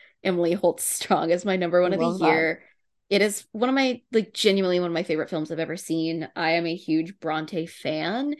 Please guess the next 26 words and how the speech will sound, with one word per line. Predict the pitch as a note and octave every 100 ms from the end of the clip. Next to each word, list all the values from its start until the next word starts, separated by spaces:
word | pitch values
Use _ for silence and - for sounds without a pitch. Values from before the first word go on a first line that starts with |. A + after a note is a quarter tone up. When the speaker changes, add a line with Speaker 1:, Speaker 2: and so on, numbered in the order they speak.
| - - _
Speaker 1:
and | F#3+
a | G3
huge | G3 - G#3+ G#3+ G#3
fan | - F#3+
of | F3+
Wuthering | F3+ D#3+ D#3+
Heights. | G3 D#3 D3+
Wuthering | D#3+ D#3+ E3+
Heights | D#3 -
is, | -
like, | E3+
one | F3
of | E3
my | E3+
favorite | - E3+ E3
books | E3 -
of | E3+
all | E3+ D#3+
time. | D#3+ D#3 E3 F#3+ - - - _
And | G3 F#3 F3+ F3+ -
the | G3
way | F3+ F3+ E3+ E3+ F#3+ G#3 -
that | F3+ E3+
Frances | F3 E3 E3+
O'Connor, | F3 - E3 E3+ E3 E3 -
like, | E3+ E3 D#3